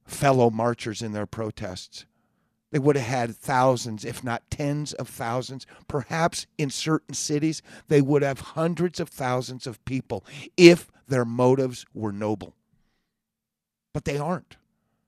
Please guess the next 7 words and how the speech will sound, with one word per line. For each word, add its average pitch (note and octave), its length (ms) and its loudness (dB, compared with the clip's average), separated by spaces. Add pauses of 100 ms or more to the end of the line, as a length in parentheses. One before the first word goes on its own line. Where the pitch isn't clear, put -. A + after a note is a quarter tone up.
(360)
The C3 60 -4
motives D#3 420 4
aren't. D#3 220 0
This, C#3+ 240 -6 (460)
this C#3+ 200 -4
young, D#3+ 440 0 (400)
I, A2+ 120 -4